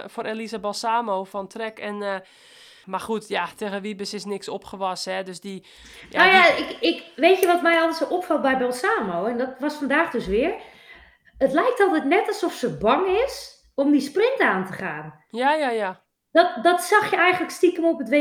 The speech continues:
Speaker 2: K ook. Toen, eh, toen, eh, eh, Elisa Longoborghini, de sprint van het W K tegen Vos.
Speaker 1: Ja.
Speaker 2: Eh, Elisa Longoborghini deed een super lead-out. Op een gegeven moment stuurt ze af.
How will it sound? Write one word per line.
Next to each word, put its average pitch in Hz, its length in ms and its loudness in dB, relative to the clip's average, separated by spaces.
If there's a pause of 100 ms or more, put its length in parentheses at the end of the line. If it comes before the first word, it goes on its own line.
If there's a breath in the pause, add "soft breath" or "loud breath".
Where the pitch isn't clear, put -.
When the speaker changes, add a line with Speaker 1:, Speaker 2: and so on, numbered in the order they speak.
(120)
Speaker 2:
K 320 280 -2
ook. 233 520 -2 (160)
Toen, 262 300 -2
eh, 233 340 2
toen, 254 400 -2
eh, 220 960 -2
eh, 214 80 -6
Elisa 254 280 0
Longoborghini, 240 920 0 (180)
de 233 160 -4
sprint 311 400 0
van 285 160 0
het 254 100 0
W 240 160 6 (100)
K 302 220 2
tegen 247 240 -2
Vos. - 500 -4 (100)
Speaker 1:
Ja. 240 200 -6 (120)
Speaker 2:
Eh, 233 400 2
Elisa 294 360 4
Longoborghini 262 600 2
deed 262 240 4
een - 520 -12
super - 680 4
lead-out. 269 720 0
Op 269 100 -4
een 294 60 -4
gegeven 339 220 4
moment 302 160 -2
stuurt 330 240 4
ze - 180 -4
af. 330 320 0